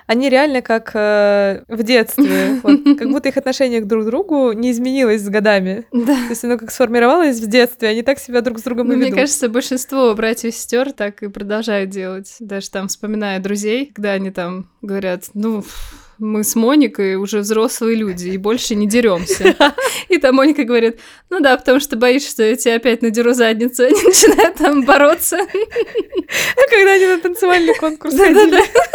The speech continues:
Speaker 1: Да, несмотря на то, что они как-то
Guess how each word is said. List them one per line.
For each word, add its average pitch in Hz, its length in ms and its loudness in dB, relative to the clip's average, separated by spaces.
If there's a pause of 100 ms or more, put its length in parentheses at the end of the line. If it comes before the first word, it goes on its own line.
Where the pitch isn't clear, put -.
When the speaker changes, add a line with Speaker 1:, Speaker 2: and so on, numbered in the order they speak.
(1500)
Speaker 1:
Да, 226 240 4
несмотря 226 460 -4
на 233 80 -6
то, 226 100 -2
что 208 640 -2
они 208 880 -2
как-то 208 340 -2